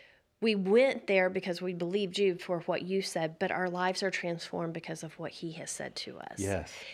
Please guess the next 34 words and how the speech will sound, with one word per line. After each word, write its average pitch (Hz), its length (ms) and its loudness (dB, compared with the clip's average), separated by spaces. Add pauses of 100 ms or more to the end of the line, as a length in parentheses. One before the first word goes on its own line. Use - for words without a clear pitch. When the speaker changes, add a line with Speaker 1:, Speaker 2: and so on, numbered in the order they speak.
(220)
Speaker 1:
And 202 200 6
so 196 460 6
he - 380 -6
did, 202 300 4
he 180 100 -4
spoke 185 420 0
that, 165 380 2 (240)
that 180 240 2
Speaker 2:
Yeah. 175 40 -2
Speaker 1:
living 185 320 4
water 170 300 4
into 175 540 -2
them, 175 340 2
but 180 140 0
it 170 100 -2
was 156 120 -4
Speaker 2:
Mm-hmm. - 100 -6
Speaker 1:
through 156 140 -6
relationship. 156 840 -6 (380)
Speaker 2:
Think 135 220 6
about, 180 440 8 (320)
think, 151 220 6
yes. 214 560 6 (100)
And 123 160 2
think 185 200 8
about 180 260 10
the 127 60 4
people 143 260 6
who 135 80 6
come 139 320 4
to 170 60 6
you 107 360 4 (100)
Speaker 1:
Mm-hmm. 180 460 -6 (140)
Speaker 2:
and 120 340 8